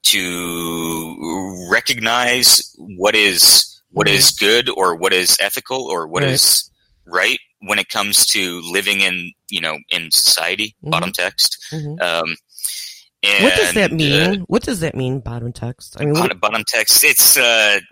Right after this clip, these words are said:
Speaker 1: well, it's, it's really just, um, you know, when, when you've got nothing else to say, I guess, you know, like, when you're saying something that's, uh,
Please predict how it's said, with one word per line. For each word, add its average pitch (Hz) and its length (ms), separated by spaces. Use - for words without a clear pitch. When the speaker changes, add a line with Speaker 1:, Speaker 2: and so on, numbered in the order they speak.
Speaker 1:
well, 95 260
it's, - 460
it's 107 220
really 104 800
just, - 500
um, 82 280
you 104 120
know, 87 100
when, 110 240
when 117 100
you've 110 200
got 98 200
nothing 101 300
else 90 240
to - 60
say, 80 320
I 82 100
guess, 78 360
you 82 80
know, 80 240
like, 85 160
when 95 180
you're 87 100
saying 98 400
something 87 460
that's, - 360
uh, 78 220